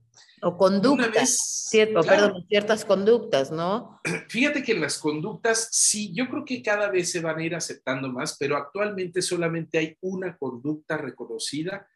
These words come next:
Speaker 2: capaz de producir adicción comprobada, que es la ludopatía, es decir, las apuestas, la adicción al juego.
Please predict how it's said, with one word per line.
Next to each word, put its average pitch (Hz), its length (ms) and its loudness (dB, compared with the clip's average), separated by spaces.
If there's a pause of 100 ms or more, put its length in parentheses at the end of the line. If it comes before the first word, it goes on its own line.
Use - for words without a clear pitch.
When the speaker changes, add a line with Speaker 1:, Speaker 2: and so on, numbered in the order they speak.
(240)
Speaker 2:
capaz 139 340 -2
de 147 80 -2
producir 127 460 -4
adicción 135 520 -2
comprobada, 107 800 -10
que 123 220 0
es - 240 -4 (240)
la 127 200 2
ludopatía, 110 720 -4
es 107 100 -6
decir, 147 520 -2
las 117 300 -4
apuestas, - 760 -10
la 113 120 -4
adicción 110 560 -6
al 113 180 -6
juego. 101 360 -10